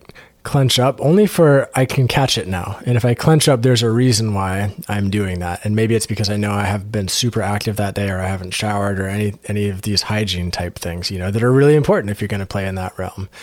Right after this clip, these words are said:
And I'm like, "Hey, babe, maybe actually let's pause on that till tomorrow," you know? But the sort of, like, uh, body freeze type response that I used to have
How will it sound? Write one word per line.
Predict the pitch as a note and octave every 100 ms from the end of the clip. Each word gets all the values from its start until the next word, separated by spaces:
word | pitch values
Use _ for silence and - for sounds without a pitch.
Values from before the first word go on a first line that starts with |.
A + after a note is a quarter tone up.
| - -
And | G#2
I'm |
like, | G#2 G#2
"Hey, | G3
babe, | F#3+ F3+
maybe | D#3+ G3 F#3+
actually | E3+ D#3+ D#3+ C#3 A#2+ - - - -
let's | - D3+
pause | - C#3 C3
on | A#2 G#2
that | G#2 G#2+ -
till | G#2 G2+
tomorrow," | - G2+ F2+ - - _ _ -
you | G#3+ F#3
know? | F2 F2+ - - -
But | B2+
the | A2+
sort | - D3
of, | C3
like, | G#2+ G#2 - - - - -
uh, | - F2+ E2 E2 - _ - -
body | A2 G2+ A2 A#2 A#2+ A2+ G#2+ G#2 - - - _ _ _ _ _
freeze | - - C3 B2 A#2+ A#2 A2 G#2+
type | - - A2 G2+
response | A2 G2+ - A2 G2+ F#2+
that | -
I | F#2+
used | F#2+ -
to |
have | F#2+ F#2+ F2+